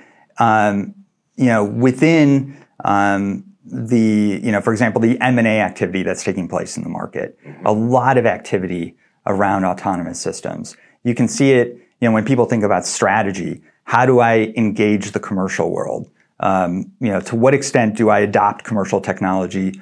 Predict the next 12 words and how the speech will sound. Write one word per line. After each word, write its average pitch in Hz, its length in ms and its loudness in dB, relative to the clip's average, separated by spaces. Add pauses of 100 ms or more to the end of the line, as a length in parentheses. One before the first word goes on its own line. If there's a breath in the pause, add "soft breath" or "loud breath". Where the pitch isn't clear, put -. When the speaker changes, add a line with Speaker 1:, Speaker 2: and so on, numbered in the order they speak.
(120)
Speaker 1:
or 151 200 2
partner 151 360 2
with 107 160 0
commercial 98 340 -2
companies? - 600 -6
You - 200 -18
know, 120 60 4
these 147 200 4
are 151 120 2
all 131 280 2
questions 107 640 -2
that 101 360 0